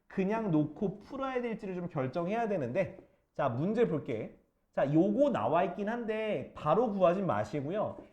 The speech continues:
내가 뭘 구해야 되는지 꼭 봐. 그러면 모양이 좀 보이거든? 자, 이거 이 식을 보면 혹시 떠오르는 공식이 하나 있나요? 무슨 공식인가요? 합차 공식이죠.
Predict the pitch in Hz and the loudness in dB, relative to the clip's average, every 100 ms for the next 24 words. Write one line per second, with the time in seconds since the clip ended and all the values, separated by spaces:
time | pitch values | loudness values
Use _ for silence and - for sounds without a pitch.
0 | - 120 143 175 226 214 131 135 165 220 | -14 -2 2 6 6 6 4 4 4 6
1 | 254 269 269 - 135 170 208 208 202 196 | 6 4 0 -4 0 4 6 6 4 -4
2 | 180 202 220 - 123 90 - - - - | -4 -4 -6 -2 -2 -2 -8 -20 -20 -20
3 | _ _ _ - 156 208 208 180 180 135 | _ _ _ -4 2 4 6 4 4 0
4 | 107 123 147 196 202 196 208 185 135 151 | -2 2 6 6 4 2 -2 0 2 2
5 | 143 185 285 - - _ - _ - - | 2 -2 -4 -12 -20 _ -20 _ -20 -20
6 | _ - _ _ _ - - _ 175 151 | _ -20 _ _ _ -20 -20 _ 0 0
7 | 190 202 208 131 101 151 202 233 - 277 | 2 4 4 2 -2 -4 -2 -2 -2 0
8 | 277 202 190 208 202 208 208 190 254 285 | 0 0 0 2 2 0 -4 0 4 4
9 | 294 277 254 196 185 202 185 175 262 180 | 4 2 0 0 -2 -2 -2 0 0 0
10 | 143 131 180 - _ _ _ _ _ _ | 0 -2 -4 -10 _ _ _ _ _ _
11 | - 151 202 226 196 156 127 98 85 - | -6 -2 0 0 0 -2 -4 -6 -8 -14
12 | _ _ _ _ _ - 285 277 277 240 | _ _ _ _ _ -4 -4 -2 -2 0
13 | 202 170 147 123 104 101 | 0 0 0 -2 -2 -8